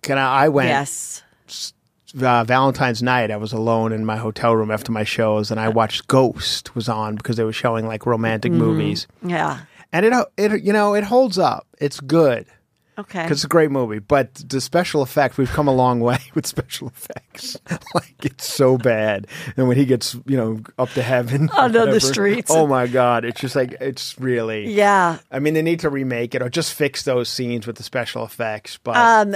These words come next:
Speaker 2: the, also, um, what was the other movie we were talking about?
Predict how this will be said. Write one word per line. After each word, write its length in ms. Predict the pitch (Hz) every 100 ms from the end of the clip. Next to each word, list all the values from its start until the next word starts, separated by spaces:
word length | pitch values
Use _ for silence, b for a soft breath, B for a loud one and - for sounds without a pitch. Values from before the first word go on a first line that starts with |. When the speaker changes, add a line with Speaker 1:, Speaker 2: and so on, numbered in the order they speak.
| -
Speaker 2:
the, 240 | 185 208 208
also, 640 | 208 202 - 202 190 180 185
um, 380 | 175 165 165
what 120 | - 180
was 120 | 175
the 120 | 170
other 180 | 151 156
movie 460 | 147 143 156 127 _
we 160 | 160 151
were 140 | 147
talking 380 | - 151 - 156
about? 240 | 151 160